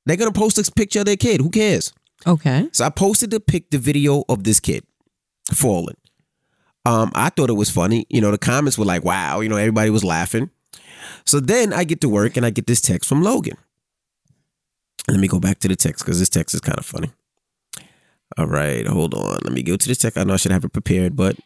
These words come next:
Speaker 1: this is the Casey Crew podcast where anything can happen. All right, here it goes.
Speaker 2: <laughs>
Speaker 1: So one morning at, like, six in the morning, Logan hits me.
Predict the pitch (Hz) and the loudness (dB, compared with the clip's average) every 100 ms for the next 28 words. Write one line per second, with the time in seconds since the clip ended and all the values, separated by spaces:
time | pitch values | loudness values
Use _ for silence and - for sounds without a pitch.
0 | _ _ _ _ _ _ _ - - 98 | _ _ _ _ _ _ _ 0 2 2
1 | - - 92 - 90 - 90 - 90 - | 2 2 2 0 -2 0 0 0 0 0
2 | 95 87 90 87 - - - - _ _ | 0 0 -2 -2 -4 -6 -10 -12 _ _
3 | - - _ - - - 123 104 117 123 | -20 -20 _ -20 -8 -2 0 0 2 0
4 | 95 82 - - 294 - - - - - | 0 -2 -2 -2 -4 -6 -10 -12 -14 -18
5 | _ - - 127 135 - 143 214 180 151 | _ -2 2 2 0 -2 0 2 2 2
6 | 143 - 127 - 113 101 98 - - _ | 0 0 -2 0 2 2 0 -2 -14 _
7 | _ _ - - 151 - 131 107 90 101 | _ _ -2 0 2 2 0 0 0 0
8 | 104 107 110 107 - - 92 | 2 2 2 0 0 -2 -4